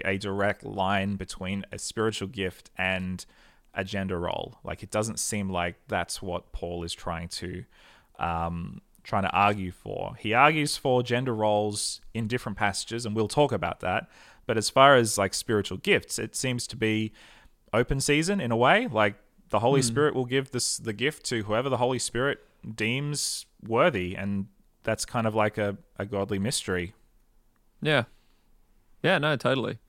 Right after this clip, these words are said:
Speaker 1: Yeah.
Speaker 2: Uh, and that, that's the thing. You, you, you never, you have no control over the gift you're gonna get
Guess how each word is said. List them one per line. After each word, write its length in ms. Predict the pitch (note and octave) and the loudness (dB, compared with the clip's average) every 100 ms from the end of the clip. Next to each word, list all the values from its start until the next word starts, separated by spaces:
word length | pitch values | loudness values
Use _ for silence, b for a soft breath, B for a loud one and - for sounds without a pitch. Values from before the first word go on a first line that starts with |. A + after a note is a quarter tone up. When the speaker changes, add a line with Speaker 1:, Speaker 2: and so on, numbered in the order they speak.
| b b b b C3 | b b b b -14
Speaker 1:
Yeah. 120 | C3 - | -14 -6
Speaker 2:
Uh, 260 | A2 G#2 - _ _ _ _ - | -2 -2 -6 _ _ _ _ -6
and 280 | A#2+ A#2 - _ _ b b b b b - | -4 -4 -8 _ _ b b b b b 2
that, 220 | F#3 - | 2 4
that's 240 | F3+ G3+ - | 2 4 2
the 100 | D#3+ | 2
thing. 280 | F#3 B2+ D#2 | 2 0 0
You, 200 | A#2 C3+ | 0 0
you, 180 | - C#3 - | 0 0 -2
you 140 | A#2+ C3 | -4 0
never, 400 | D#3+ E3+ D3 - - A2+ - | 2 4 4 2 -6 -10 -2
you 120 | D3 | 0
have 100 | D#3 | 2
no 180 | D3+ F3 | 0 0
control 500 | D3 - D#3 C#3 F#2+ | -2 2 4 4 4
over 240 | B2+ A#2+ | 4 2
the 80 | A#2+ | 0
gift 300 | C3 C3 - | -2 -2 0
you're 120 | A#2 | 0
gonna 200 | A2+ A2 | 0 -2
get 300 | A2 C3 G#3 | 0 0 0